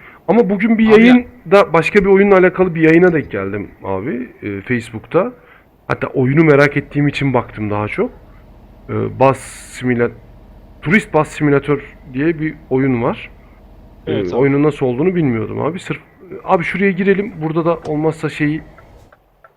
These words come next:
Speaker 1: videomuz çok uzun olmasın ya. Yani yirmi beş dakikalara yaklaştık. İzleyenler de sıkılmasın diye düşünüyorum. Şöyle yan yana çekelim gene istersen.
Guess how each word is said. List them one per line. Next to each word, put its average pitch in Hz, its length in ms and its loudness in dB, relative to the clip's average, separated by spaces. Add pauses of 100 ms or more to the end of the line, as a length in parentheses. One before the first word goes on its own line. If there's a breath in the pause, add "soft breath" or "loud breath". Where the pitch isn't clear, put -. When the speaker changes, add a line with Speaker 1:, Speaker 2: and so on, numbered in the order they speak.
(480)
Speaker 1:
videomuz 165 320 0
çok 156 180 -4
uzun 147 120 0
olmasın 123 420 0
ya. 107 220 0
Yani 113 220 0
yirmi 117 280 -2
beş 139 180 -2
dakikalara 139 360 -2
yaklaştık. 127 680 -4 (1300)
İzleyenler 131 580 0
de 123 60 -8
sıkılmasın 120 580 -4
diye 143 120 0
düşünüyorum. 127 580 -2 (3250)
Şöyle 113 340 -8 (100)
yan 127 140 -4
yana 113 280 -2
çekelim 110 440 -8
gene 95 180 -8
istersen. 92 500 -14